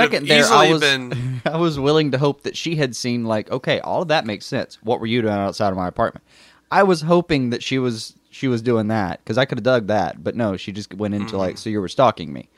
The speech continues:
Speaker 1: Okay,
Speaker 2: Right.
Speaker 1: now you're concerned. Like, you knew he was stalkerish last year. You
Speaker 2: Yeah, that was, that, at this point, that should be considered an axiom.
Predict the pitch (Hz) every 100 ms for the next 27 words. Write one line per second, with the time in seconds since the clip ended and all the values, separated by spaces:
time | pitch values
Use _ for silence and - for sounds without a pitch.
0 | _ - 117 113 107 98 127 123 117 131
1 | 160 165 180 214 - 185 170 160 185 196
2 | 247 226 170 - 185 220 160 165 - -
3 | - 165 190 - - 240 349 92 - _
4 | - - _ - - _ - 247 262 -
5 | - - _ 104 151 185 135 117 - -
6 | - _ - - 113 131 - 117 127 214
7 | - 120 139 - 107 110 104 107 117 104
8 | 90 101 135 - -